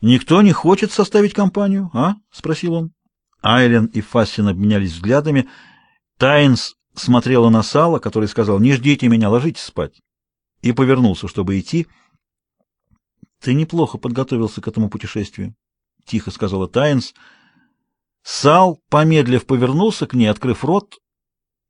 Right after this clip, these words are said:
Он посмотрел на Фассина и Айлен, потом распахнутыми глазами на Тайнс,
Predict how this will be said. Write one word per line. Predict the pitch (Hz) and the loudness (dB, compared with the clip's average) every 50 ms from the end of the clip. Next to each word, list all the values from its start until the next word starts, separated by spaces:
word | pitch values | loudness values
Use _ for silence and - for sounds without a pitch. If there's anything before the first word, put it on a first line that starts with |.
| _ _ _ _ _ _ _ _ _ _ _ _ _ | _ _ _ _ _ _ _ _ _ _ _ _ _
Он | - 120 151 165 143 | 0 2 2 2 2
посмотрел | - 139 - 143 147 127 143 151 139 131 | 0 -2 0 0 0 2 2 4 4 4
на | 127 123 | 4 2
Фассина | 113 - - 170 175 - - - 123 120 | 0 0 -2 -2 -2 -2 -2 0 2 2
и | 113 - 123 - - | 2 0 -4 -10 -4
Айлен, | - 135 160 180 185 165 143 120 101 - - - _ _ _ _ _ _ _ _ _ _ _ _ _ _ _ | -2 0 0 2 2 2 0 0 0 -4 -10 -20 _ _ _ _ _ _ _ _ _ _ _ _ _ _ _
потом | 110 117 - 147 147 143 - - | -2 0 2 4 2 2 2 0
распахнутыми | - 110 131 127 - - 151 135 - - 117 98 113 113 | 2 2 2 2 2 2 2 2 2 0 -2 2 2 2
глазами | 107 101 117 120 110 127 117 110 | 2 4 2 2 2 2 2 2
на | 107 113 113 | 2 0 0
Тайнс, | - - 170 190 185 170 131 107 - - - - | 2 0 0 2 2 0 -2 -2 -4 -10 -16 -20